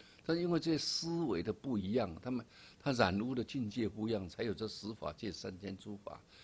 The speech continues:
这个我在前面都跟大家讲了啊，因为有，我们有根本无明，有见识无明，还有的着空，有的着清净，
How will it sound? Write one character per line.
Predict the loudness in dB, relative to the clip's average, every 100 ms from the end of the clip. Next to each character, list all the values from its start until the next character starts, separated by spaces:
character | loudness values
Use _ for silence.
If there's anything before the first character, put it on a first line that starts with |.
| -20 -10
这 | -4
个 | 0
我 | 0 0
在 | 0
前 | 0 0 -2
面 | -2
都 | -4
跟 | -6 -6
大 | -6
家 | -4 -4 -4
讲 | -6 -8
了 | -14 -16 -20 -20 -20 -20 -20 -20 -20 -12 -12
啊， | -12 -20 -20 -20 -4
因 | 2 6
为 | 6
有， | 4 0
我 |
们 | 0 -2
有 | -4
根 | 0 0
本 | 2 -2
无 | -4 -4
明， | -4 -6
有 |
见 | -4 -4 -4
识 | -6
无 | -6 -4
明， | -4 -4
还 | -6
有 | -4
的 | -6
着 | -4 -6
空， | -6 -6 -4
有 | -4
的 |
着 | -4 -4 -6
清 | -6 -6 -2
净， | 0